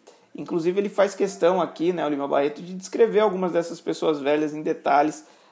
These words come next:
A gente acaba conhecendo algumas senhoras, né, que são personagens interessantes ali do subúrbio, ah, do Rio de Janeiro daquela época. Vale muito a pena,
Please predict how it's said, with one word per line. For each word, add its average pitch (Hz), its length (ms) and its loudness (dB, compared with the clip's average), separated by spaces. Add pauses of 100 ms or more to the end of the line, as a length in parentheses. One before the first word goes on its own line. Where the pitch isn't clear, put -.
(120)
A - 20 -6
gente - 140 -6
acaba 156 220 0
conhecendo 156 300 -2
algumas 156 260 -2
senhoras, 151 840 4
né, 139 140 -4
que - 80 -14
são 151 140 -4
personagens 143 720 -2
interessantes 151 680 -4
ali 135 200 -4
do 135 120 -8
subúrbio, 131 540 -6 (600)
ah, 131 340 6
do 139 140 -2
Rio 143 160 0
de 135 100 -8
Janeiro 127 360 -2
daquela 127 440 0
época. - 420 -4 (500)
Vale 139 220 0
muito 160 240 0
a 170 40 4
pena, 151 480 -2